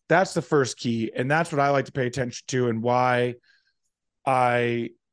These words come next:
jumped on board with this, because, you know, certainly something is coming somewhere, uh, with the economy. And by having that good debt,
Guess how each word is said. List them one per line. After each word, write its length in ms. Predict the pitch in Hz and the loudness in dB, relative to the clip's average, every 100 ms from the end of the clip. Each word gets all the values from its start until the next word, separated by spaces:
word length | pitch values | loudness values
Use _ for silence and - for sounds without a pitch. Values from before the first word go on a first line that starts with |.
| _ 110 | _ -4
jumped 300 | 143 135 139 | 0 2 0
on 160 | 120 | 0
board 260 | 113 165 156 | 2 2 4
with 120 | 135 | 2
this, 240 | 135 131 | 2 0
because, 760 | - 117 - 147 143 131 120 - _ _ _ _ _ _ _ | -4 -8 -2 2 4 2 -2 -12 _ _ _ _ _ _ _
you 100 | 151 | 0
know, 120 | 143 123 | 2 2
certainly 540 | - 180 202 196 180 | 2 2 2 2 0
something 400 | - 160 151 139 | 0 0 0 0
is 180 | 131 120 | 0 -2
coming 380 | 147 139 139 127 | -2 0 0 -2
somewhere, 720 | - 127 135 139 139 139 139 _ _ _ _ _ _ - | -2 -2 2 2 2 0 -4 _ _ _ _ _ _ -6
uh, 380 | - 131 123 120 - _ | 0 2 2 0 -4 _
with 200 | - 143 | -2 0
the 120 | 139 131 | 2 -2
economy. 640 | - 127 139 165 190 - | 0 0 0 0 0 0
And 680 | 147 143 135 131 127 123 - _ _ - | 0 2 2 2 0 -4 -8 _ _ -2
by 140 | 147 | 0
having 320 | 151 160 156 | 2 0 2
that 220 | 147 135 | 2 0
good 260 | 139 131 117 | 2 0 2
debt, 420 | 185 202 175 170 | 4 6 6 4